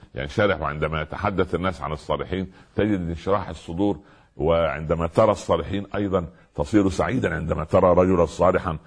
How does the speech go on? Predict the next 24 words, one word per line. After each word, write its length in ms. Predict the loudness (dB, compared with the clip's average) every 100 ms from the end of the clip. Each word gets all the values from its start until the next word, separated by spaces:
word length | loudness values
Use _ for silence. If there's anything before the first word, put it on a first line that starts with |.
| -20 _
في 80 |
الطريق 520 | -6 -2 2 2 2 -2
أو 100 | -4
في 100 | -4
العمل 380 | -4 0 -2 -4 -16 _
تعود 280 | 0 2 2
إلى 180 | 2 2
بيتك 380 | 2 0 -4 2
وتبشر: 640 | 2 2 2 0 0 -6 -6 _ _
"والله 320 | 2 4 4
رأيت 360 | 4 2 0 -2
فلان 400 | 0 2 2 0
وما 280 | -2 -2
شاء 200 | -4 -2
الله 220 | 0 2 2
لا 100 | 2
قوة 220 | 2 2
إلا 140 | 2 0
بالله 200 | 4 4
وكان 320 | 4 2 2
وجهه 380 | 2 2 0 2
مضيئا" 400 | 2 0 0 -2
بهذا 340 | -2 0 0
المنطق. 500 | 2 0 0 -6 -6